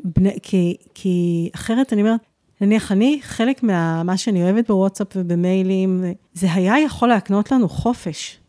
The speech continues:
כי אני יכולה לעבוד מתי שאני רוצה, אני אשלח במייל,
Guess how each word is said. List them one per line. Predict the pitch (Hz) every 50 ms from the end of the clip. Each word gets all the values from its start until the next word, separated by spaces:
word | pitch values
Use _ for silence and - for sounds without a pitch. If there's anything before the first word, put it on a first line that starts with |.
| _ _ _ _ _ _ _ -
כי | - 214 185
אני | 185 196 208
יכולה | 190 156 - - 190 180 185 208 240 254
לעבוד | 254 233 196 180 196 196 180
מתי | 175 165 - - 180 196 185 175
שאני | 165 - - 185 165 165 165
רוצה, | 156 156 156 - - - 160 160 190 - - _ _ -
אני | 208 208 220 262 294
אשלח | 269 - - 208 175 156 - -
במייל, | 170 170 165 165 160 165 170